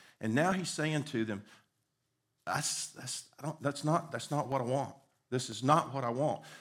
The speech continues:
But we have to look at what the indictment then is that follows that, 'cause he said, "You do not esteem me. You do not es-, you've made this all about you.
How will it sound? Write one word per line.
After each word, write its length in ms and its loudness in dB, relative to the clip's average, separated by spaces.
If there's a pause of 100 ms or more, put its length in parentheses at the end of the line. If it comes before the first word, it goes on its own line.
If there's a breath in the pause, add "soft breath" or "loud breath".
(160 loud breath)
But 80 4
we 80 6
have 200 0
to 80 0
look 400 2
at 220 -2
what 160 0
the 120 0
indictment 480 2
then 340 0
is 260 2
that 340 -2
follows 480 0
that, 340 0
'cause 260 -6
he 80 -4
said, 320 -4
"You 100 0
do 180 0
not 280 0
esteem 800 0
me. 400 -8 (1500)
You 120 -2
do 140 2
not 140 0
es-, 160 -6
you've 200 2
made 220 2
this 180 -2
all 140 0
about 300 -2
you. 280 -6